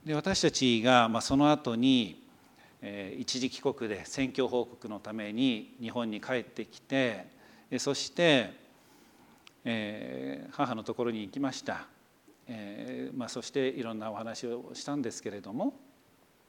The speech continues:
でも、お、まあ、もう帰らなきゃいけないということになってですね、「それじゃさよなら」って言って、私たちがですね、車に、えー、乗って、えー、じゃあ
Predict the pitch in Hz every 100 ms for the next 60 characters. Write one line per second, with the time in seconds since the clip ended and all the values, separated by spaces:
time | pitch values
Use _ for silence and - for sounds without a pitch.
0 | - - - - - - - - _ -
1 | 110 127 120 101 - - - 107 95 95
2 | - 120 95 - - - 110 85 76 -
3 | - _ _ - 120 120 117 110 101 113
4 | 117 113 - 95 95 101 101 101 104 104
5 | 82 - 110 110 - _ _ 113 - 104
6 | 92 87 - 101 101 104 107 - - 101
7 | - _ 139 131 107 - - - - 107
8 | 110 - 107 - 98 92 90 - 127 117
9 | 98 - 120 120 113 110 110 - - -
10 | _ 107 95 95 107 127 127 147 120 -
11 | - - 110 95 101 120 113 76 - -